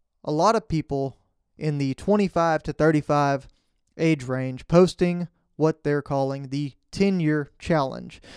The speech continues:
which is you take a picture of yourself ten years ago,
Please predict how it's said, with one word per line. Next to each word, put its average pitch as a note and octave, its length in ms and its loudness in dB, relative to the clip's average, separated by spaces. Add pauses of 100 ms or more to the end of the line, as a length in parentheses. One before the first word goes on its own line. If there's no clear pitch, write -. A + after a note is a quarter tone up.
(120)
which D#3 240 2
is C#3 160 0
you C#3+ 100 -4
take E3 160 4
a D#3 80 0
picture D#3 300 0
of C#3+ 80 -2
yourself C3+ 420 -4
ten F3 240 2
years C#3 240 2
ago, B2+ 360 -4